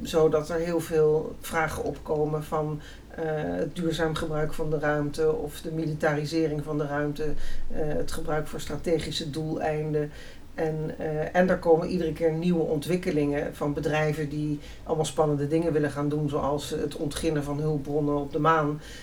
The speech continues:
En daar hebben we dan eigenlijk dus geen juridisch kader voor. Eh, want dat staat niet in die basisbeginselen, hè. Er zijn, eh, vijf verdragen gesloten in de jaren zestig en zeventig. Maar die gaan niet op al die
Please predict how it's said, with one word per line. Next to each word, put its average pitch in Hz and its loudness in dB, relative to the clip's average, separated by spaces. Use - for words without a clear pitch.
En 156 -2
daar 151 2
hebben 156 0
we 156 2
dan 151 -2
eigenlijk - -2
dus 151 -6
geen 165 0
juridisch 151 -4
kader 175 -2
voor. 143 -4
Eh, 165 -4
want 151 -4
dat 160 0
staat 151 -2
niet 160 -2
in 151 -2
die 147 0
basisbeginselen, 151 0
hè. 185 -2
Er 170 -2
zijn, 151 -4
eh, - -8
vijf 160 -4
verdragen 151 0
gesloten - -2
in 156 -6
de 151 -2
jaren 143 0
zestig - -2
en 147 -6
zeventig. 143 -4
Maar 160 -4
die 147 -2
gaan 151 0
niet 170 -2
op 143 -4
al 151 2
die 147 2